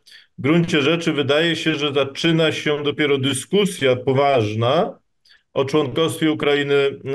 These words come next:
w nato. I to, co moim zdaniem warto podkreślić, to ja uważam, że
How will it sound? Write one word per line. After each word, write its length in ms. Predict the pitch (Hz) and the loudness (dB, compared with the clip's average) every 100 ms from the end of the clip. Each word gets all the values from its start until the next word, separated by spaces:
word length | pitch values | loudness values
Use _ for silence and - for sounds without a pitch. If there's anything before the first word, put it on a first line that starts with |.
| 131 127 | -2 0
w 80 | 120 | 0
nato. 320 | 127 107 110 | 0 0 0
I 80 | 110 | -2
to, 100 | 180 | -2
co 140 | 180 | 2
moim 300 | 160 202 190 | 2 4 2
zdaniem 380 | 170 170 180 165 | 2 2 0 2
warto 320 | 165 170 170 | 0 0 -2
podkreślić, 840 | 160 156 - 151 113 110 117 156 - _ _ - _ - 127 - - 123 127 131 131 127 | -4 -6 -2 0 0 -2 -4 -6 -10 _ _ -14 _ -16 -16 -16 -8 -4 2 2 2 0
to 80 | 131 | 0
ja 160 | 151 | 2
uważam, 560 | 175 156 151 131 165 147 | 2 2 0 0 0 0
że 340 | 139 143 143 | -2 -2 -6